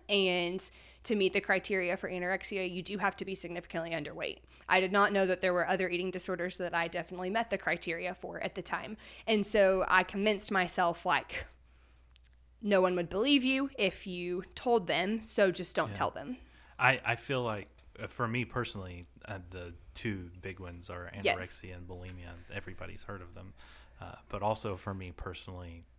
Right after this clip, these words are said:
Speaker 2: I don't, I couldn't tell you a third.
Speaker 1: Yeah.
Speaker 2: And so I think probably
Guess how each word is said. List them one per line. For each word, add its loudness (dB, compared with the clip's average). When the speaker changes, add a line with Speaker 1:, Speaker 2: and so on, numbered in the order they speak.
Speaker 2:
I -16
don't, -14
I -10
couldn't -12
tell -6
you -10
a -14
third. -10
Speaker 1:
Yeah. -2
Speaker 2:
And -8
so -4
I -6
think -8
probably -6